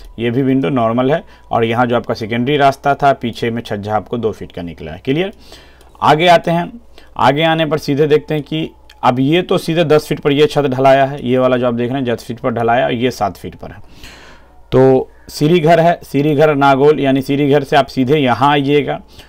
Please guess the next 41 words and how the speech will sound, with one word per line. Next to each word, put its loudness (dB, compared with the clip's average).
और 0
यहाँ 0
से -2
घूम 0
कर 2
आप 2
यहाँ 2
बालकनी 2
में -6
आ -8
सकते -12
हैं। -6
बालकनी -2
में -4
आने -4
का 0
आपका -6
पैसेज -8
क्लियर -2
होगा। -4
ये 0
आपको 2
ब्रिक 0
वर्क 0
का -2
बना 0
हुआ 0
डिज़ाइन -2
है, -2
ब्रिक -6
वर्क -2
का 2
ऑफसेट -6
आपको -2
निकालना -2
है -2
यहाँ -2
से -6
और -2
इस -6
पे -4